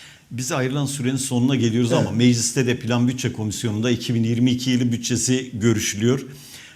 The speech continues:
Speaker 1: E, siz bütçeye ilişkin neler söylemek
Speaker 2: Hemen
Speaker 1: istersiniz?
Speaker 2: acilen Kemal Bey, biliyorum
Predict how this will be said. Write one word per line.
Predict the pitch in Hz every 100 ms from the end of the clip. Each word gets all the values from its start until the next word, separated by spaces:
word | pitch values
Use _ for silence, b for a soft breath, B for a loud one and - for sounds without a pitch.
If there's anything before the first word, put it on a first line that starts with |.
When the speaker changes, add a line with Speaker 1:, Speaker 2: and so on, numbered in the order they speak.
| -
Speaker 1:
E, | 120 123
siz | 123 123 143
bütçeye | 202 - 185
ilişkin | 165 151 175 156
neler | 120 117
söylemek | 110 127 110 107
Speaker 2:
Hemen | 339
Speaker 1:
istersiniz? | 269 185 - 190
Speaker 2:
acilen | 240 196 139 139 175 -
Kemal | 143 131 123
Bey, | 143 -
biliyorum | 131 127 117